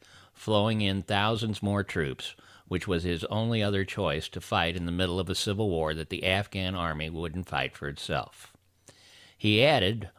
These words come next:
"We would not do that to America's men and women or their families."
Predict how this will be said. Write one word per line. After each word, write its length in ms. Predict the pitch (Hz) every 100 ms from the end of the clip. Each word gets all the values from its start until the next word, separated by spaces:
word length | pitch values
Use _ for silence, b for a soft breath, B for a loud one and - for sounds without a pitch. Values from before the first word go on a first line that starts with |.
| _
"We 140 | 104
would 180 | 101 95
not 360 | 104 135 - 120
do 160 | 135
that 280 | 107 101 104
to 120 | 117
America's 520 | 98 98 98 92 92 92
men 160 | 90
and 160 | 92 92
women 320 | 85 69 76
or 200 | - 85
their 140 | 85 87
families." 680 | 98 90 76 - - -